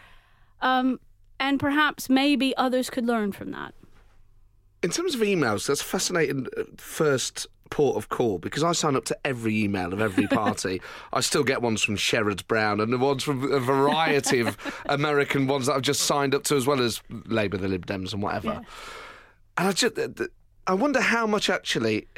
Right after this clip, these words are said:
Speaker 2: firstly, I wonder if the, uh, frequency altered at all over those twelve years. You know, were they always weekly or were they around specific campaigns?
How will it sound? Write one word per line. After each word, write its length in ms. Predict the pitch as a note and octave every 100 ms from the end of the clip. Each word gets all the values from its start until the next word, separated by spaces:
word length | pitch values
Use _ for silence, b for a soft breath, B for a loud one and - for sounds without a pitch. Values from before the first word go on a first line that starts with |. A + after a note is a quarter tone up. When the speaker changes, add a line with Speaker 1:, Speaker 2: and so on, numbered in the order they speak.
| - -
Speaker 2:
firstly, 500 | - A3+ B3+ - D3
I 40 | B2
wonder 280 | C3 B2+ B2+
if 160 | -
the, 320 | C3+ B2 A2+ - B B B -
uh, 520 | A#2 A2 G#2 G2+ - -
frequency 720 | - G#3+ A3+ - B2+ - G#2
altered 360 | F#2 F#2+ - G2
at 160 | -
all 180 | G2 G2
over 140 | F#2+ F#2+
those 220 | F#2 -
twelve 280 | F#2+ F2+ F#2
years. 400 | - - - - _ -
You 60 | B2+
know, 60 | A2+
were 80 |
they 140 | C3 C3+
always 320 | C3+ B2+ A#2
weekly 460 | C3 B2 - G#2 F#2
or 60 |
were 120 | G2+
they 140 | G#2 G#2
around 300 | G#2+ G#2+ G#2
specific 460 | - G#2+ - F2+
campaigns? 800 | - G#2 G2 G2+ F2+ G2+ G2+ -